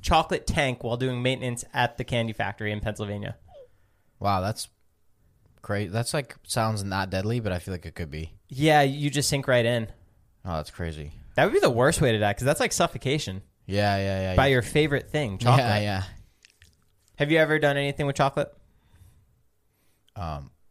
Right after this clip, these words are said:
Speaker 2: like, sexually?
Speaker 1: Mm-hmm. Like ice cream, candy bars, just eating it?
Speaker 2: Um, like, have I sexually eaten chocolate, or ha-, have I used chocolate in a sexual way?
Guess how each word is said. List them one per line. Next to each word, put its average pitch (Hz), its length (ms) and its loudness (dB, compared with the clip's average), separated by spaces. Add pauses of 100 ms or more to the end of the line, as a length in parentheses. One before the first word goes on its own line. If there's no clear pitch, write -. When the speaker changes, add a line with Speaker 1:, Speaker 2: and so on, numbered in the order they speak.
(460)
Speaker 2:
like, - 100 -16 (120)
sexually? 156 640 -10
Speaker 1:
Mm-hmm. 120 300 -2 (1400)
Like - 140 -12
ice 110 180 -8
cream, 113 720 -4 (140)
candy 107 220 -10
bars, 104 420 -8
just 101 180 -16
eating 101 220 -10
it? 104 120 -10 (680)
Speaker 2:
Um, 82 640 -4 (160)
like, 92 220 -6
have 98 200 -4
I 98 140 2
sexually 92 640 -4
eaten 85 380 -10
chocolate, 123 420 0
or 92 40 0
ha-, 87 180 0
have 90 280 -4
I 87 80 2
used 87 320 -4
chocolate 78 400 0
in 78 60 -8
a 80 40 -8
sexual 78 440 -8
way? - 140 -10